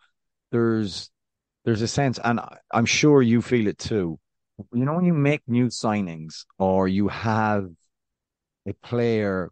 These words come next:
come in and he's done really well against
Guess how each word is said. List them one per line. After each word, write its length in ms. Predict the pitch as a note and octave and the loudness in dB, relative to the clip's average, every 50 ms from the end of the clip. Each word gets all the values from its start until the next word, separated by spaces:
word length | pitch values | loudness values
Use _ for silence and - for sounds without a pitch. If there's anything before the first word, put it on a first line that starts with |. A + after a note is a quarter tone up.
| _ - | _ -16
come 300 | - G#2+ A#2 A#2 A2 A2 | -10 -8 -6 -4 -4 -2
in 280 | G#2 G2+ F#2+ F#2 F2 | -4 -4 -4 -6 -6
and 140 | - F#2 G2+ | -8 -8 -8
he's 140 | G2+ F#2 E2+ - _ | -8 -8 -10 -4 _
done 320 | C3+ B2+ B2+ C3 C3 C3 | 0 2 2 0 -2 -4
really 440 | B2 A2+ A#2+ A#2+ A2+ G#2+ G#2+ G2+ G2+ | -2 0 2 2 2 0 -2 -2 -2
well 480 | F#2 F#2+ G2 F#2+ F#2 F2 E2+ E2 D#2+ - _ _ _ _ - | -2 -2 -2 -2 -2 -4 -6 -8 -10 -12 _ _ _ _ -12
against 540 | G2+ E2 - A2 G#2 G2+ F#2+ - - - | -12 -8 -6 -4 -4 -4 -6 -10 -14 -20